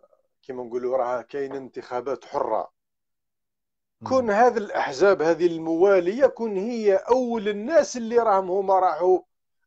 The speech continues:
Speaker 1: لأنه هما اللي راهم على صلة مباشرة بالأجهزة نتاع المخابرات والأجهزة نتاع و-، واسم وزارة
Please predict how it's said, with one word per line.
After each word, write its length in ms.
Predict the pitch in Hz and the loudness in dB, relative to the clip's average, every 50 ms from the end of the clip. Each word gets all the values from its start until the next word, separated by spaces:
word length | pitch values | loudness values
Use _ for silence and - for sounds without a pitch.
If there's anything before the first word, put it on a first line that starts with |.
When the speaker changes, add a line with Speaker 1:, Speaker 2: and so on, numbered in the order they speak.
| - - - | -20 -20 -16
Speaker 1:
لأنه 360 | - 147 185 180 196 190 208 196 | -8 -6 -4 -4 -4 -2 0 2
هما 280 | 175 190 214 214 254 | 2 2 4 4 4
اللي 240 | 240 202 190 190 202 | 2 4 4 4 4
راهم 280 | 220 220 185 180 175 175 | 6 6 4 2 2 0
على 280 | 180 196 196 190 185 | -2 0 0 0 0
صلة 300 | 175 - 190 190 185 185 | -2 -2 -6 -4 -4 -4
مباشرة 680 | 180 175 165 139 185 190 160 - - 143 139 123 120 117 | -4 -6 -4 -2 0 0 -2 -2 -6 -6 -4 -4 -4 -4
بالأجهزة 640 | 117 131 143 147 160 160 127 120 127 127 127 175 165 | -6 -8 -14 -12 -12 -12 -10 -10 -12 -10 -8 -8 -8
نتاع 260 | 143 123 - 151 127 | -8 -10 -12 -12 -12
المخابرات 1080 | 113 113 117 113 120 113 _ - 135 - 110 110 117 131 160 170 170 165 160 151 - | -10 -12 -14 -16 -20 -16 _ -6 -6 -4 -4 -4 -2 0 2 2 2 2 0 -4 -6
والأجهزة 500 | 139 131 131 135 131 120 110 113 110 123 | -12 -16 -16 -14 -18 -18 _ _ -18 -18
نتاع 180 | 117 - - 117 | -16 -10 -10 -10
و-، 300 | 107 110 127 123 123 123 | -10 -10 -12 -14 -14 -16
واسم 260 | 127 120 - 123 120 | -16 -16 -18 -20 -20
وزارة 280 | 110 107 107 110 101 | -18 -12 -10 -10 -10